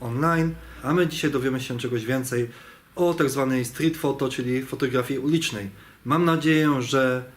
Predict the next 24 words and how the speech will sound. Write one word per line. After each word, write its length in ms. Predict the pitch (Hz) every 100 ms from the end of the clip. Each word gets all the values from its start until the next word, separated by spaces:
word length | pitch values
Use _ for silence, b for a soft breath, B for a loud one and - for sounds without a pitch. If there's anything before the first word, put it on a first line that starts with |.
| -
zaciekawi 520 | 123 143 147 156 151 143
Was 140 | 143
ta 100 | 147
forma 300 | 160 139 139
fotografii, 680 | 139 135 131 131 131 127 123 B B -
więc 440 | 127 123 117 - -
zapraszam 540 | 120 - 123 - 117
do 80 | 117
materiału. 500 | 120 143 147 107 98 - - _ _ _ _ _ _ _ - - - - - - - - - - - - - - - - - - - - - - - - - - - -
Proszę. 160 | 95 - - - - - - - - - - - - - -
Mianem 360 | 120 160 202 185
fotografii 520 | - 131 147 147 117
ulicznej 480 | 110 143 - 135 123
określa 400 | - 135 - 120
się 220 | 120 107
zdjęcie 420 | 101 139 147 139
wykonane 680 | 110 107 110 120 127 123 120
w 120 | -
mieście 380 | 110 143 - 135
w 40 |
sposób 460 | - - 123 131 117
nieco 200 | 120 -
przypominający 760 | - 113 110 104 101 107 -
fotoreportaż, 1000 | - 107 101 98 - 95 - 95 -